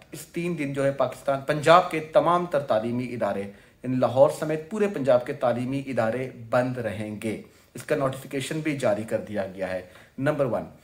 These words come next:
Number two, ये बताया गया कि ज-,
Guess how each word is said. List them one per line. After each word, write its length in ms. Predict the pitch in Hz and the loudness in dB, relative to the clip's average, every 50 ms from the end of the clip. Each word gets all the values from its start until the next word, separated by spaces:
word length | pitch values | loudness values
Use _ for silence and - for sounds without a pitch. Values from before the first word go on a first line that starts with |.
| - - - _ - 139 | -20 -20 -20 _ -8 -2
Number 300 | 147 165 180 180 202 196 | 0 0 2 2 2 0
two, 240 | 196 190 185 190 190 - - - - _ _ _ _ _ _ _ _ _ _ _ - | 0 -2 -4 -4 -6 -8 -16 -20 -20 _ _ _ _ _ _ _ _ _ _ _ -8
ये 200 | 127 135 160 180 | -2 0 0 0
बताया 320 | 170 180 - 143 139 143 | 0 4 6 6 8 8
गया 200 | 139 139 139 139 | 6 8 6 6
कि 140 | 135 - 135 | 6 4 -2
ज-, 200 | 127 117 - | -6 -6 -10